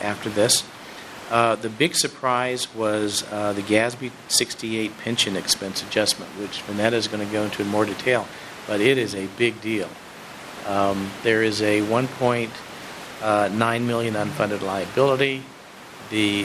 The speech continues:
there is a sort of a mismatch on the expense of the pension plan between what's going in, and that is causing increasing expenses. So as Vanetta will show you, the total expense of that's getting up to about eighty million dollars a year, which is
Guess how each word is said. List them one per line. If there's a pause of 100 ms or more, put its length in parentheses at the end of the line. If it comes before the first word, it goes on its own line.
(100)
there
is
a
sort
of
a
mismatch (160)
on
the (180)
expense (220)
of (140)
the
pension
plan
between
what's
going
in, (540)
and
that
is
causing (140)
increasing
expenses.
So
as (240)
Vanetta
will
show
you, (480)
the
total
expense
of
that's
getting
up
to
about
eighty
million
dollars
a
year,
which
is